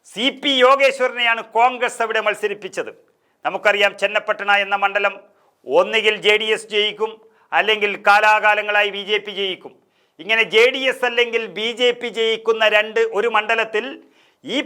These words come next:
പറയുന്ന രണ്ടു പാർട്ടികളും ഒന്നിച്ചു ചേർന്നപ്പോഴും രണ്ടു പാർട്ടികളെയും തോൽപ്പിച്ചുകൊണ്ട് അവിടെ കോൺഗ്രസിന് വിജയിക്കാൻ ആയിട്ടുണ്ടെങ്കിൽ അതാണ് കോൺഗ്രസിൻ്റെ പ്രവർത്തനം. അതാണ് ഗ്രാസ് റൂട്ട് പ്രവർത്തനം എന്ന് പറയുന്നത്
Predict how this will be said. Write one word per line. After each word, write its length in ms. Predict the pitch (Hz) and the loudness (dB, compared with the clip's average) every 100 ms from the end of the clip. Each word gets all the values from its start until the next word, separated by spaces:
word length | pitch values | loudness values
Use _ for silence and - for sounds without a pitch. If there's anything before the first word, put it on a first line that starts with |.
| 285 | 2
പറയുന്ന 380 | 269 254 254 240 226 | 4 2 0 0 0
രണ്ടു 220 | 226 226 226 | 0 -2 0
പാർട്ടികളും 480 | 214 214 214 214 214 - 190 | -2 -2 -2 -2 -4 -4 0
ഒന്നിച്ചു 340 | 262 311 - 233 226 | 0 0 -2 -2 0
ചേർന്നപ്പോഴും 600 | 208 208 196 208 196 160 - _ _ _ - | 2 0 0 0 0 -4 -12 _ _ _ 2
രണ്ടു 240 | 180 208 220 214 | 2 4 4 4
പാർട്ടികളെയും 720 | 208 208 208 208 202 208 196 202 | 2 0 -6 0 0 -2 -4 -4
തോൽപ്പിച്ചുകൊണ്ട് 640 | 202 202 202 196 196 196 | -6 -6 -10 -6 -2 0
അവിടെ 160 | 185 196 190 202 | 2 0 0 0
കോൺഗ്രസിന് 540 | 208 202 202 202 196 190 | 0 0 -6 -8 -10 -8
വിജയിക്കാൻ 520 | 180 196 196 196 190 170 - _ - 170 | -4 -4 -2 2 2 0 -18 _ 2 2
ആയിട്ടുണ്ടെങ്കിൽ 640 | 190 190 196 185 180 175 151 - _ _ - | 2 -2 -2 -2 0 -4 -6 -16 _ _ 0
അതാണ് 320 | 156 185 185 175 | 4 4 2 0
കോൺഗ്രസിൻ്റെ 500 | 175 175 170 180 165 156 | -2 -2 -4 -6 -4 -2
പ്രവർത്തനം. 420 | 156 147 139 107 _ _ _ - | -2 -4 -6 -10 _ _ _ -2
അതാണ് 260 | 156 214 226 180 160 | 4 4 2 -2 -2
ഗ്രാസ് 360 | 214 262 262 240 | 4 4 4 -4
റൂട്ട് 240 | 240 - - | -6 -6 -4
പ്രവർത്തനം 420 | 208 202 208 202 196 | -2 -2 -4 -4 -4
എന്ന് 120 | 190 | -2
പറയുന്നത് 380 | 185 190 185 180 | 0 0 -2 -6